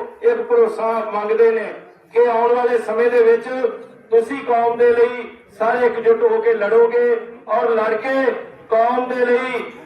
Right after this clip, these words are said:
ਜੋ ਇੱਕ ਸਾਡੇ ਵਿੱਚ ਬੇਵਿਸ਼ਵਾਸੀ ਪੈਦਾ ਹੋਈ ਪਈ ਹੈ ਕਿ ਲੀਡਰਸ਼ਿਪ ਕੀ ਕਰੇਗੀ ਆਉਣ ਵਾਲੇ ਸਮੇਂ ਦੇ ਵਿੱਚ,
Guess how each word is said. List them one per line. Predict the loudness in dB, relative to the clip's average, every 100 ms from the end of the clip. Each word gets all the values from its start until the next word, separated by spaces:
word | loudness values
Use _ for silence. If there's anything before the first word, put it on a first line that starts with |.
| -10
ਜੋ | -2 0 2
ਇੱਕ | 0 -2
ਸਾਡੇ | -2 0 -2
ਵਿੱਚ | -4 -6
ਬੇਵਿਸ਼ਵਾਸੀ | 0 2 2 0 0 0 -2
ਪੈਦਾ | -6 -4 -2 0
ਹੋਈ | -2 -2
ਪਈ | -6 -8 -8
ਹੈ | -8 -8 -10 -20 _ -2
ਕਿ | 0 0
ਲੀਡਰਸ਼ਿਪ | -2 -4 -6 0 0 0 -2 -2 -8 -20 -20 -20 -12
ਕੀ | -8 -4
ਕਰੇਗੀ | 2 2 4 2
ਆਉਣ | 2
ਵਾਲੇ | 0 -2 -4
ਸਮੇਂ | -6 -8 -4
ਦੇ | -2
ਵਿੱਚ, | -2 -4 -6